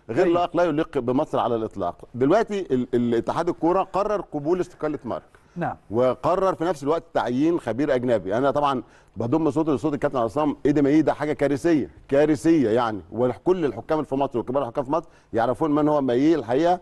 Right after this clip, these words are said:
Speaker 1: يعني، آه، آه، آه، آه، وازاي مشي من الاتحاد الافريقي، فهذا، يعني، لا يصلح ان يطور التحكيم في مصر على الاطلاق. يعني ما لم تاتي ليا بخبير اجنبي على مستوى عالي وعلى كفاءه عاليه،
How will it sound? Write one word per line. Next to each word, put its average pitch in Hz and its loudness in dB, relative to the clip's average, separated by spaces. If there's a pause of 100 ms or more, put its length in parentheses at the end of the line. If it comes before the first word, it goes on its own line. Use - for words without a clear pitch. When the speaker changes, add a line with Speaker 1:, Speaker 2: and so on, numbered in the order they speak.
(320)
Speaker 1:
يعني، 123 2
آه، 120 4
آه، 123 4
آه، 117 2
آه، - 4
وازاي 135 4
مشي 175 0
من 147 -2
الاتحاد 139 -2
الافريقي، 131 -4
فهذا، 185 0
يعني، 143 0
لا 190 2
يصلح 170 -4
ان 139 -6
يطور 139 0
التحكيم 127 -8
في 139 -8
مصر 147 -2
على 131 -2
الاطلاق. 131 -2 (300)
يعني 120 -2
ما 175 4
لم 175 2
تاتي 170 0
ليا 156 2
بخبير 143 0
اجنبي 135 2
على 107 -2
مستوى 147 0
عالي 139 2
وعلى 110 -4
كفاءه 156 -2
عاليه، 190 0